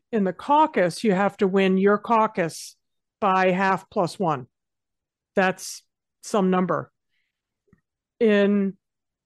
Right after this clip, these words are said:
uh, the, then you go to the House of Representatives to elect the speaker, and the speaker is a position that is elected by the full House,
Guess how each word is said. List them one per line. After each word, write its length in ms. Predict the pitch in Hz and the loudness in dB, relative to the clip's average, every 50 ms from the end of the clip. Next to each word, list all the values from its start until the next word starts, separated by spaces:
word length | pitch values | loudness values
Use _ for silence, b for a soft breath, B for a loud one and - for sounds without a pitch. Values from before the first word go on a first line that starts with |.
| _ _ _ - | _ _ _ -6
uh, 540 | 208 190 185 180 180 180 180 180 180 180 190 190 | -4 -2 0 0 0 0 0 -2 -2 -4 -4 -2
the, 220 | 208 190 233 - - | -2 -2 -2 -4 -4
then 260 | 226 220 226 233 233 | -2 0 2 4 4
you 120 | 240 233 202 | 2 2 2
go 180 | 226 208 208 | 4 4 4
to 60 | 202 185 | 2 2
the 140 | 185 180 175 | 0 -2 -2
House 280 | 196 220 208 190 - | 0 0 -2 -2 -2
of 60 | 196 | -2
Representatives 720 | 190 190 185 185 190 175 170 196 190 190 180 180 175 170 - | -2 -2 -2 -2 -2 -2 -2 0 0 2 2 0 0 -2 -4
to 120 | - 208 190 | -6 -4 -2
elect 260 | 175 180 170 - - | -2 -2 -4 -4 -8
the 60 | 175 | -14
speaker, 460 | - - - 202 196 190 - 185 175 | -8 -2 0 0 0 0 0 -2 0
and 120 | 170 170 175 | 0 -2 -2
the 60 | 165 | -4
speaker 800 | - - - - 247 254 247 247 - 175 160 160 160 160 160 _ _ _ _ _ _ _ _ _ _ _ _ _ _ _ _ - | -6 -8 -6 -2 -2 -2 0 0 0 0 0 0 -2 -4 -6 _ _ _ _ _ _ _ _ _ _ _ _ _ _ _ _ 0
is 240 | 196 185 175 165 196 | 0 0 0 0 -2
a 180 | 185 175 170 | 0 0 0
position 680 | 170 - 185 165 185 190 175 - - 196 175 170 160 143 - | -2 -4 -4 -2 -2 -2 -2 -2 -4 -2 -2 -2 -4 -6 -4
that 280 | - 185 170 165 165 - - | -4 -2 -2 -2 -4 -6 -4
is 300 | 196 180 170 165 165 185 | -4 -2 -2 -4 -4 -6
elected 440 | 180 185 190 185 185 - 190 170 - | -6 -4 -4 -4 -4 -6 -8 -6 -4
by 160 | 180 170 165 | -4 -4 -4
the 140 | 170 160 139 | -4 -6 -8
full 360 | - - - 214 208 220 214 | -8 -6 -2 0 0 0 0
House, 640 | 170 208 202 185 175 170 165 - - - - - | 0 -2 0 0 0 -2 -2 -6 -10 -16 -18 -20